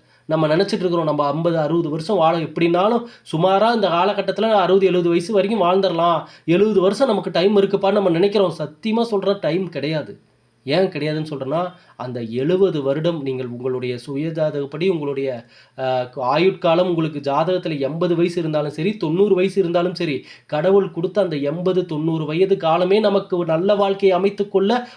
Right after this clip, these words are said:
பத்தாத ஒரு நேரம். அதுதான் உண்மை. விடியறதும் தெரியாது,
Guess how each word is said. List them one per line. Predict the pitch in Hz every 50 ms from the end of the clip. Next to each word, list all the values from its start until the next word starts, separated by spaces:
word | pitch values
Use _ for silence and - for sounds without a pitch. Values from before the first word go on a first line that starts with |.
| _ -
பத்தாத | - 185 180 - - - 254 254 262 269 254 247
ஒரு | 233 214 202
நேரம். | 190 175 175 175 156 131 110 - _ _ _ _ _ _ _ _ _ _ _ _ _ _ _ _ -
அதுதான் | 123 123 127 117 143 160 170 160
உண்மை. | 135 131 135 151 160 147 120 - - _ _ _ _ _ _ _ _ _ _ _ _ _ _
விடியறதும் | 120 127 127 143 156 156 147 143 147 139 131
தெரியாது, | 139 143 147 165 165 160 160 185